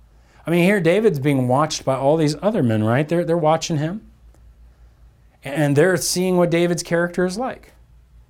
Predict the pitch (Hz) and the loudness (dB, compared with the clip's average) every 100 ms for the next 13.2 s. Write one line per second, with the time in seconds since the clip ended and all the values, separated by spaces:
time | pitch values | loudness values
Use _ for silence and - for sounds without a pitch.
0 | _ 156 143 147 165 151 - - 185 185 | _ -2 0 2 4 2 0 2 4 4
1 | 143 196 214 151 123 120 - 143 123 120 | 2 -2 0 0 0 -2 -2 -2 0 0
2 | 117 - 147 135 123 135 143 156 - 180 | -2 -4 -2 -2 0 2 0 -2 -8 -8
3 | 123 98 - _ _ _ _ _ - _ | -8 -10 -14 _ _ _ _ _ -20 _
4 | _ _ 139 131 127 120 120 127 151 123 | _ _ -2 2 2 2 0 0 -2 -4
5 | 127 151 135 113 120 143 143 143 127 151 | -2 -2 -2 -6 -2 2 2 2 0 0
6 | 147 160 156 113 - 135 120 - 135 120 | -2 -2 -2 -4 -2 -2 -2 -8 -6 -6
7 | - 147 143 165 156 131 107 - - - | -4 -4 -2 -2 0 0 -4 -8 -20 -20
8 | _ - - - 135 123 120 113 - 156 | _ -20 -18 -4 -2 0 0 0 -2 0
9 | 151 135 123 120 143 156 131 147 185 185 | 0 0 0 0 2 2 2 -2 -4 -4
10 | 180 165 120 156 - _ _ - _ _ | -4 0 0 -2 -8 _ _ -20 _ _
11 | _ _ _ _ _ _ - - 147 165 | _ _ _ _ _ _ -18 -6 -2 0
12 | 156 - - 143 254 190 - 117 117 101 | 0 -4 -2 0 2 0 -2 -4 -6 -10
13 | 98 | -12